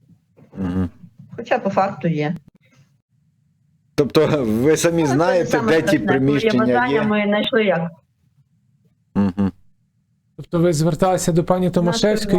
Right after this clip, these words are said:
Speaker 2: влади
Speaker 3: і жодної
Speaker 2: важко.
Speaker 3: допомоги з ва-, з її боку вам не було, так?
Speaker 2: Ні. Ні сприяння, ні.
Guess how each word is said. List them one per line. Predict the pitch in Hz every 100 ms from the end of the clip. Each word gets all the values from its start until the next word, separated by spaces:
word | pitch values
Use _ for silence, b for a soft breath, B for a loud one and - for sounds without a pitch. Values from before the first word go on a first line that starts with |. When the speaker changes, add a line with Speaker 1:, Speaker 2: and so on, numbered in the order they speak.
| 170
Speaker 2:
влади | 170 160 156
Speaker 3:
і | 160
жодної | 139 180 180 185
Speaker 2:
важко. | 170
Speaker 3:
допомоги | 170 170 190 175
з | 165
ва-, | 165 160
з |
її | 165 185
боку | 165 180 170
вам | 175
не | 170
було, | 156 170 190
так? | 165 175 _ _ _ _ _ _ _ _ _ _ _ _ _ _ _ _ _ - -
Speaker 2:
Ні. | 202 185 165 170 - _ _ _ _ _ _ _
Ні | 220 220
сприяння, | 214 190 190 220 254 254 226
ні. | 214 196 190 185 175